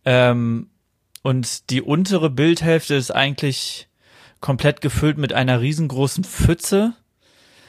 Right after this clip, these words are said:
wo eine Leiter drin liegt und von dieser Leiter springt eine Person quasi in die Pfütze rein.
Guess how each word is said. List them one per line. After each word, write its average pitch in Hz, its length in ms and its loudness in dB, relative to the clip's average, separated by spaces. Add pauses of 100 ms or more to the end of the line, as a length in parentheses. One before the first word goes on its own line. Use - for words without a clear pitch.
(100)
wo 123 120 -2
eine 123 220 2
Leiter 131 460 2
drin 165 280 -2
liegt 165 200 -2
und 127 180 -4
von 151 600 -2
dieser 139 240 2
Leiter 135 500 2
springt 156 680 -4 (920)
eine 123 220 4
Person 165 800 0 (880)
quasi 139 380 2
in 175 380 0
die 170 120 0
Pfütze 127 480 -4
rein. 175 480 0